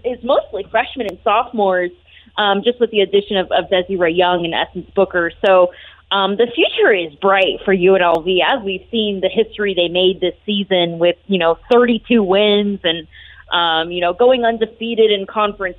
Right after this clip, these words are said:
play. Um, and, you know, it was just, it was just a great time to be with the Lady Rebels on the road. I was able to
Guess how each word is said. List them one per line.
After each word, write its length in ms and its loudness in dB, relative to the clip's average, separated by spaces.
play. 680 2
Um, 400 0
and, 180 -2
you 80 -4
know, 200 2
it 80 0
was 80 -18
just, 120 -2
it 40 0
was 160 4
just 160 0
a 20 2
great 380 0
time 300 0
to 100 -4
be 420 -2
with 320 2
the 60 2
Lady 260 2
Rebels 460 2
on 240 0
the 100 -2
road. 320 4
I 60 4
was 160 -4
able 220 -4
to 220 0